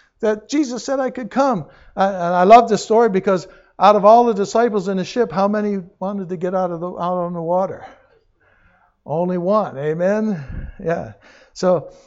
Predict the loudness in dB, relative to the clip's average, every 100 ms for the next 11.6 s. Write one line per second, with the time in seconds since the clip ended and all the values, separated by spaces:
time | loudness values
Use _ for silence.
0 | _ -4 0 0 2 6 4 4 0 -2
1 | 0 0 2 2 2 2 2 0 0 -6
2 | 4 4 4 -4 -2 -2 -4 -6 _ _
3 | _ _ -2 0 2 0 -2 0 0 -2
4 | -12 _ _ _ 2 4 4 6 6 8
5 | 8 8 8 4 2 6 8 8 6 2
6 | 0 -2 0 2 2 2 2 2 2 0
7 | 2 0 0 -2 -4 -4 2 4 4 2
8 | -2 -2 -6 _ _ _ _ _ _ _
9 | -20 _ -20 _ _ _ _ _ 2 4
10 | 2 2 2 4 4 0 -2 4 6 6
11 | 4 0 2 2 0 -4